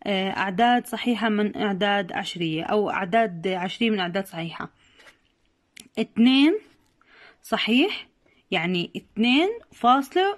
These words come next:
قدامه صفر. طيب اللي بعده واحد صحيح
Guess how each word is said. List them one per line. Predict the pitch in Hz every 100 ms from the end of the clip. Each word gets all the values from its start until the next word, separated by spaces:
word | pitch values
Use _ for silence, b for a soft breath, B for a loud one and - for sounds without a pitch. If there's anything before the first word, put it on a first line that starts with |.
| -
قدامه | 220 240 226 175
صفر. | - - - _ _ b b b -
طيب | 170 180
اللي | 214
بعده | 302 277 214 330 427 _ _ _ _ _ _ _ _ _ B B B B -
واحد | 254 294 - 285
صحيح | - 269 285 320 370